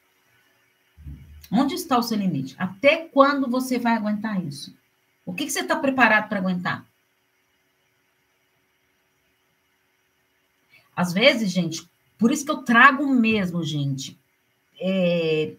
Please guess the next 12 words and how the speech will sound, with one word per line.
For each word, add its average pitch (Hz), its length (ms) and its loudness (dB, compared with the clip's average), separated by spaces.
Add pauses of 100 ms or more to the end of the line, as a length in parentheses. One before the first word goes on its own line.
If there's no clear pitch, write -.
(120)
uma 247 220 4
semana 233 400 0
de 196 100 -4
narcisista, 180 1000 -4 (440)
uma 262 280 4
semana 220 680 2
de, 175 760 -2 (800)
de 190 220 -2
relacionamento 185 680 2
abusivo 160 380 -2
pra 160 100 -6
vocês, 180 600 -6